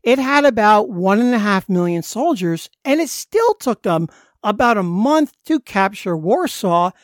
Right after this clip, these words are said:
in a military campaign that literally defined the term blitzkrieg. Germany had about seventy-five million people to draw upon. Russia today has over a hundred and forty million, yet has marshaled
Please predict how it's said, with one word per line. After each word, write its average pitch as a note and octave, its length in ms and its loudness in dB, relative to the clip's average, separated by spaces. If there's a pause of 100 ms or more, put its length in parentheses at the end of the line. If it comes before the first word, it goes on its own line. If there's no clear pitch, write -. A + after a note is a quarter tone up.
(180)
in A3 120 0
a A3+ 120 4
military C#4 560 0
campaign B3+ 680 -2
that G#3 160 -2
literally C#4+ 520 0
defined A3 500 -2
the G#3+ 60 -2
term F#3+ 380 -4
blitzkrieg. G#3+ 760 -4 (480)
Germany D4 520 2
had G#3+ 360 -2
about A3 260 0
seventy-five G3 800 -2
million F3+ 340 -2
people F3+ 340 -8
to A3 100 -8
draw D4 280 -4
upon. F3+ 520 -8 (440)
Russia D4 360 0
today B3+ 580 0 (240)
has G#3+ 240 -4
over A#3 320 2
a G#3+ 60 -4
hundred G#3 340 0
and G3 140 -4
forty C#4+ 420 2
million, E3+ 540 -2 (200)
yet B3 300 -2
has A3+ 220 -4
marshaled B3+ 600 0